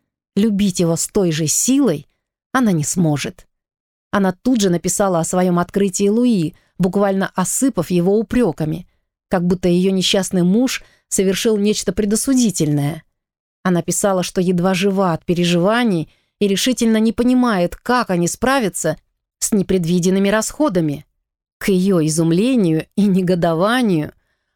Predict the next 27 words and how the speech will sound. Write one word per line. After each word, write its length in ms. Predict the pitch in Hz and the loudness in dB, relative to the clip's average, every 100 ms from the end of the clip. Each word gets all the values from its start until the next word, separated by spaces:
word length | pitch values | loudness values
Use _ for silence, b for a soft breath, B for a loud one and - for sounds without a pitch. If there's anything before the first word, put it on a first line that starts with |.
| _ | _
Луи 480 | 208 240 254 302 339 | 0 2 2 2 2
в 80 | |
ответном 460 | 196 180 208 196 185 | 0 0 -2 0 -2
письме 540 | 196 - 220 269 311 320 b b | 0 0 2 2 0 -4 b b
не 160 | 226 233 | 0 2
выказал 500 | 302 339 254 254 240 | 0 0 0 0 2
ни 140 | 262 | 2
малейшей 540 | 311 233 226 277 - | 2 2 0 -2 -2
тревоги. 680 | 196 202 180 175 170 156 151 - _ _ _ _ | -2 0 0 0 0 -2 -8 -14 _ _ _ _
«Замечательно, 1080 | 190 202 190 165 208 254 269 - 170 156 - _ _ - | 0 2 0 0 0 0 0 -2 -2 -2 -6 _ _ -2
если 300 | 196 185 196 | 0 0 0
у 80 | |
малыша 560 | 190 180 175 - 185 214 | 2 2 2 0 0 0
появится 560 | 214 165 165 165 170 175 | -2 -2 0 0 -2 -2
приятель», 640 | 202 208 269 285 - 147 | -2 0 0 0 -2 -4
писал 400 | 175 - 160 160 | -4 0 0 2
он. 260 | 156 165 - _ _ B B | 0 -4 -12 _ _ B B
«А 140 | - 214 | -4 0
так 240 | 302 311 | -2 0
он 120 | 302 | 0
растёт 380 | 262 247 269 262 | 0 0 -2 -4
слишком 560 | - 277 370 - 190 180 | -4 -2 0 0 0 0
избалованным. 800 | 170 175 170 165 156 151 160 175 _ _ _ _ | 2 2 2 2 0 -4 -6 -10 _ _ _ _
Появление 560 | - 196 190 202 196 185 | -2 0 2 2 2 0
брата 400 | 170 208 185 - | 2 0 0 0
или 160 | 170 170 | 0 0
сестры 580 | - 180 - 226 285 | 0 -2 -2 0 0